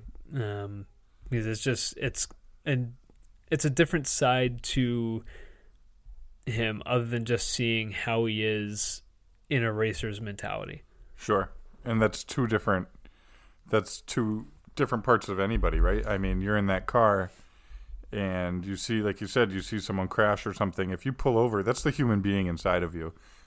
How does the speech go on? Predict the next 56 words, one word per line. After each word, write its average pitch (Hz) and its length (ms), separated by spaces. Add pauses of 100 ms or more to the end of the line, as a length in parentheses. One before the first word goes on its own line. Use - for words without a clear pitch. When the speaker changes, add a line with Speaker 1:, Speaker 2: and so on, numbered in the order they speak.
(140)
Speaker 2:
That's 113 300
the, 98 440
that's 110 220
the 120 80
person 101 340
who 104 80
you 92 200
are. 87 340 (200)
And 95 280
I 113 100
didn't 117 180
know 113 160
that, 87 340
but - 160
to, 98 220 (100)
to 104 120
hear 113 260
that, 87 340
you 104 100
know, 90 220 (380)
you'd 123 160
like 117 140
to 117 80
think 107 200
you 110 80
do 101 140
the 92 100
same 90 240
thing 98 280
because 85 280
those 90 160
are 87 80
people. 87 560 (720)
And 85 640 (280)
at 117 100
the 117 80
end 104 140
of 92 100
the 101 60
day, 104 120
those 101 220
are 98 220
your 90 140
friends 98 540
and 90 140
your 87 160
competitors 98 720
and 87 160
the 87 60
people 110 260
you 104 60
spend 92 220
the 90 60
most 90 200
time 92 240
with. 85 300